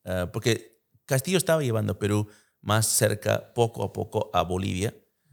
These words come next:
eh, más cerca, poco a poco, a Rusia y China, pero yo diría, estás más cerca, porque <laughs> todos los presidentes lo han llevado más cerca, pero es, si vas a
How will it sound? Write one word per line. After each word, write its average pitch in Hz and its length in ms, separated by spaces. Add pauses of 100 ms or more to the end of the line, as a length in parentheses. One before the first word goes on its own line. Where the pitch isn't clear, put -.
(200)
eh, 95 140
más 113 260
cerca, 107 360
poco 104 280
a 98 60
poco, 104 400
a 104 280
Rusia 107 280
y 98 60
China, 104 360
pero 127 160
yo 123 260
diría, 131 380
estás 113 640
más 120 200
cerca, 92 240
porque 95 200
<laughs> - 60
todos 165 100
los 113 100
presidentes 104 440
lo 98 100
han 98 100
llevado 98 360 (300)
más 101 180
cerca, 107 360 (760)
pero 139 140
es, - 220 (840)
si 131 260
vas 151 360
a - 40